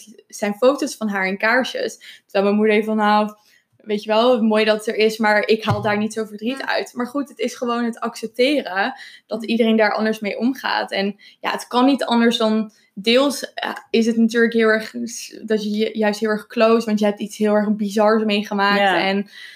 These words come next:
Speaker 1: eh, je mist allemaal dezelfde persoon. Maar aan de andere kant, iedereen mist ook een ander persoon eigenlijk. Want wat, wie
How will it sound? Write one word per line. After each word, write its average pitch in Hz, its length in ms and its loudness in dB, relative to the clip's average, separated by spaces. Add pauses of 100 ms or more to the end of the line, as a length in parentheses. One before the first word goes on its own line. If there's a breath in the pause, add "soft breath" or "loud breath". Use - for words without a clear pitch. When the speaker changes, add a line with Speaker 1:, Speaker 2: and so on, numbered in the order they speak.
(260 loud breath)
Speaker 1:
eh, 196 400 0
je 208 80 4
mist 220 300 4
allemaal 226 240 2
dezelfde 220 420 0
persoon. 233 480 0
Maar 214 100 2
aan 214 80 2
de 196 80 -4
andere 240 200 2
kant, 202 380 -2
iedereen 226 380 2
mist 226 220 4
ook 233 100 -6
een 220 120 -6
ander 294 380 2
persoon - 380 -8
eigenlijk. - 320 -10
Want 220 260 -4
wat, 214 320 -2
wie 220 380 0